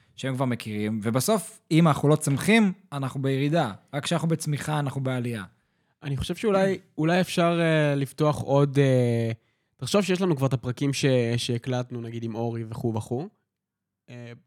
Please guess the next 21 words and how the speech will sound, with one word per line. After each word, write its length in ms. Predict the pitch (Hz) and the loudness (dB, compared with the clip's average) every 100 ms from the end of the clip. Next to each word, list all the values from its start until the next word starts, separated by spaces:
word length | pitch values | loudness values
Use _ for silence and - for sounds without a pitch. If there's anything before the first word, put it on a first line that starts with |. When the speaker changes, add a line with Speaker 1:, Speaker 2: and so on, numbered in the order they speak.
| _ | _
Speaker 2:
את 60 | |
הפרקים 440 | 120 123 113 135 135 | -18 -18 -8 -4 0
ה-, 240 | 131 120 | 0 0
את 140 | 113 | -2
הפרקי 300 | 120 131 123 | -4 -2 -2
הספיישל 340 | 127 - 120 135 | -4 -2 -4 -2
שלנו, 360 | 147 143 196 254 _ _ _ _ _ _ _ _ _ - | -2 -2 -2 -6 _ _ _ _ _ _ _ _ _ -6
ואולי 360 | 127 131 175 | 2 4 4
אפשר, 420 | 196 - 190 202 196 | 2 4 4 6 6
אה, 480 | 190 180 175 170 160 | 6 6 6 6 4
ל-, 100 | 156 - _ _ | 2 0 _ _
כאילו, 260 | - 139 139 | 0 4 4
לקחת 400 | 135 - 220 226 | 4 2 2 2
את 100 | 170 | 2
הפרקים 360 | 131 127 156 | 0 4 6
האלה 280 | 160 135 139 | 6 6 6
as 100 | 135 | 6
is, 220 | 127 156 | 4 2
כמו 180 | - 143 | 4 2
שהם, 400 | 131 127 147 214 247 _ - | 4 2 2 0 -4 _ -8
Speaker 1:
מהמם. 240 | 101 104 | -6 -6